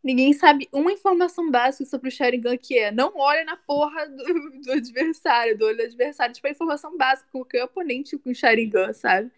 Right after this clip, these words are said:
E aí eles, tipo, cometeram essa gafe aí. É, mas é aquela coisa, né? O roteiro tinha que arranjar um jeito de explicar pro público que você não pode olhar pro olho do Sharingan, então eles emburreceram os Jonins ali.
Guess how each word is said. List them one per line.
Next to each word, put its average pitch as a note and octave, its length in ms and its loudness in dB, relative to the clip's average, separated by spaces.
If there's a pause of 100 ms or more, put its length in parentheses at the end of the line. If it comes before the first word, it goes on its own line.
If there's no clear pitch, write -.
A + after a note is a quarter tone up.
(140)
E B3+ 180 6
aí B3+ 240 4
eles, C#4 180 -8
tipo, C#4 400 -8
cometeram B3+ 460 -2
essa B3+ 220 -4
gafe A#3+ 360 -4
aí. C4 380 -4
É, F#4+ 160 -10
mas G#4+ 160 -6
é A4 60 -2
aquela G#4+ 260 -4
coisa, D4 380 -4
né? C4+ 120 -2
O C4+ 40 -4
roteiro C4+ 340 2
tinha C#4+ 180 -10
que C#4+ 120 -12
arranjar C#4 280 -2
um B3+ 60 -6
jeito B3+ 240 0
de A#3+ 80 -12
explicar A#3+ 480 -2
pro A3+ 180 -4
público A3 540 -8
que - 140 -12
você G#3+ 260 -8
não G#3+ 80 -2
pode A3 240 2
olhar G#3+ 200 4
pro G3+ 120 2
olho G3+ 120 4
do G#3+ 60 -2
Sharingan, A#3 380 2
então C4 160 -4
eles B3+ 160 -2
emburreceram B3+ 880 4
os B3 60 -8
Jonins A#3 400 -8
ali. G#3 340 -14